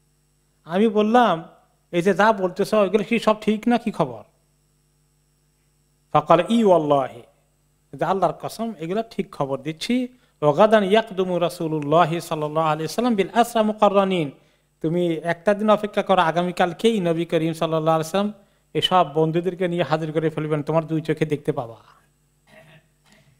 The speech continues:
অতঃপর এই তিনি এই পাহাড়ি এলাকার সব এলাকায় পাড়ায় পাড়ায় গিয়ে খবর দিলেন। আর এই খবর শুনে মদিনার, এম, যারা শিশু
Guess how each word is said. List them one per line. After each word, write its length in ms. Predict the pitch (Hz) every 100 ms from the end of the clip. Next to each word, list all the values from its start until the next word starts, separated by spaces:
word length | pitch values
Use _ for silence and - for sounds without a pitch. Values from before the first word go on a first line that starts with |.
| _ _ _
অতঃপর 420 | 165 160 156 156 139 - - _ _ -
এই 260 | 165 156 - _ 156 -
তিনি 200 | 156 151 - _ _ 151 -
এই 180 | 147 135 131 127 127 _
পাহাড়ি 320 | 151 165 156
এলাকার 280 | 151 143 139
সব 180 | - 147 - 170
এলাকায় 380 | 151 151 139 -
পাড়ায় 220 | 151 139 147
পাড়ায় 200 | 147 147
গিয়ে 180 | 208
খবর 320 | 226 - 143 135
দিলেন। 340 | 165 254 285 - _ _ _ -
আর 260 | 160 156
এই 60 | 156
খবর 360 | - 151 151 131
শুনে 540 | - 156 170 226 277 - - _ _ _ -
মদিনার, 500 | 160 156 160 160 147 139 - _ _ -
এম, 460 | 147 143 139 139 135 139 131 131
যারা 280 | 156 151 139
শিশু 420 | 156 147 160